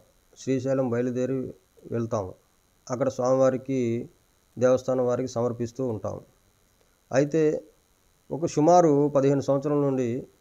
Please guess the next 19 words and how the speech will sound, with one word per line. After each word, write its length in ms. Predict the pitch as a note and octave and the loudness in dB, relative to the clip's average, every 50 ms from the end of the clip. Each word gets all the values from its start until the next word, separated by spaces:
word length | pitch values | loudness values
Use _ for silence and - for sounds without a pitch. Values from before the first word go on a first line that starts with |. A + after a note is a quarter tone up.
| _ _ _ - | _ _ _ -2
ఈ 100 | C3 C#3 | -2 -2
ప్రసార 400 | C3+ C3+ B2 - - D3 D3 D3+ | -2 -2 -2 0 2 2 2 2
మాధ్యమాల 500 | D3 C#3 C#3 C3+ B2+ C#3 C#3 C#3 C3+ C3 | 2 2 0 0 0 0 0 0 0 0
ద్వారా 340 | A#2+ A#2+ B2 A#2+ A#2 A2+ - - _ _ _ _ _ _ _ _ B2 | 0 0 0 0 0 -2 -4 -8 _ _ _ _ _ _ _ _ -4
మేము, 480 | B2+ C3+ C#3 C#3 C3+ B2 A2+ A#2 C3 - - _ _ _ _ _ _ _ _ _ _ _ _ _ _ - - | -2 0 0 0 0 0 -2 -4 -6 -10 -14 _ _ _ _ _ _ _ _ _ _ _ _ _ _ -4 0
ఆ, 360 | B2+ B2+ B2+ B2+ B2 B2+ - - - _ _ - | 0 2 2 0 -2 -4 -6 -10 -14 _ _ -6
అంటే 180 | B2+ C3+ C3 D#3 | -4 -2 -2 0
అందరికీ 480 | C3 C3 C#3+ D3 E3 E3 D#3 E3+ F3 | 0 2 2 4 2 2 4 2 0
తెలియాలి 600 | - - C#3+ C#3 D3+ E3 D#3+ D#3 D#3 D#3 D#3 D3+ | 2 2 2 4 6 6 6 6 6 6 4 4
అనే 320 | D3+ D3 D3 D3 D3 C#3+ C#3 | 2 2 2 2 2 2 0
ఉ-, 160 | C3+ C3 - - - _ _ _ _ - | 0 -2 -6 -8 -14 _ _ _ _ -8
ఉద్దేశంతో, 880 | C3 B2 B2+ C3+ E3+ F3 D3+ F3 D#3+ C#3+ B2+ D3+ D3 C3+ A#2+ A#2+ C#3 E3 - _ _ _ _ _ _ _ _ _ _ _ _ A3 - | -6 -6 2 4 4 4 4 2 0 -2 -2 -2 0 0 0 0 -2 -6 -10 _ _ _ _ _ _ _ _ _ _ _ _ -14 -8
ఇలాంటి 480 | B2 B2 C3+ C#3+ D3 C#3+ C#3+ C#3 C#3 C3 | -2 2 4 4 6 6 4 2 0 0
కార్యక్రమం 520 | - C3 C3+ D3 D3 C#3+ D#3 D#3+ D#3 C#3+ | 0 0 0 2 0 0 0 0 0 0
జరుగుతుంది 560 | B2 C3 C3+ C#3 C#3+ C#3 C#3 C#3 C3+ C3+ C#3 | 0 0 0 0 0 -2 -2 -2 -2 -2 -2
పలానా 400 | C3 - B2 A#2+ B2 B2+ B2 A#2+ A#2 - B2 | -2 -2 -2 -2 -2 -2 -2 -4 -4 -4 -4
చోట 160 | B2 A#2+ A#2+ B2 A#2+ - - _ _ - | -2 -2 -2 -4 -6 -8 -12 _ _ -4
అనే 400 | - C3 C3 B2+ A#2 A2+ A2 A2+ | 0 2 4 4 2 0 -2 -4
ఉద్దేశంతో 880 | A#2 A#2 A2+ A2 C3+ C#3+ C#3+ D3+ C#3+ C#3 C3+ D3 C3+ A2+ G#2+ A2 A#2+ - | -6 -6 -4 -2 -2 -2 -2 -2 -4 -4 -2 -2 -2 -2 -2 -4 -8 -10